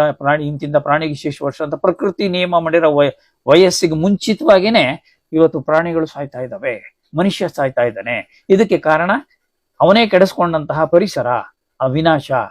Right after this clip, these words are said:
ಅವನ್ನ ಅಂತ್ಯಕ್ಕೆ ತಗೊಂಡು ಹೋಗ್ತಾ ಇದೆ ಅಂತಕ್ಕಂಥದ್ದು. ಈಗ ಉದಾಹರಣೆಗೆ ನೋಡಿ,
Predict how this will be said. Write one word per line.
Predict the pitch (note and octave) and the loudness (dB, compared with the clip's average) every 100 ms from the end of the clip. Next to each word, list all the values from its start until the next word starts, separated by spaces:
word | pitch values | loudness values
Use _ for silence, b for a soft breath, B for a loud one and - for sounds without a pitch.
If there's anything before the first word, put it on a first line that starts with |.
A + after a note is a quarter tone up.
| - | -8
ಅವನ್ನ | C#3+ D#3+ G3 - - | -6 -4 -4 -6 -6
ಅಂತ್ಯಕ್ಕೆ | D#3+ E3+ E3 E3+ | -6 -4 -4 -4
ತಗೊಂಡು | - C#3+ C3+ | -2 -2 -2
ಹೋಗ್ತಾ | A2 - | -4 -6
ಇದೆ | G2+ G2 G#2 | -10 -10 -14
ಅಂತಕ್ಕಂಥದ್ದು. | G#2 - C#3 A2+ F#2 G2 G2 _ _ _ - | -12 -6 -6 -6 -12 -20 -20 _ _ _ 2
ಈಗ | E3+ | 6
ಉದಾಹರಣೆಗೆ | F3+ F3+ E3+ E3 D3+ | 8 8 6 4 2
ನೋಡಿ, | A#2+ G2 A#2 | 0 -2 -4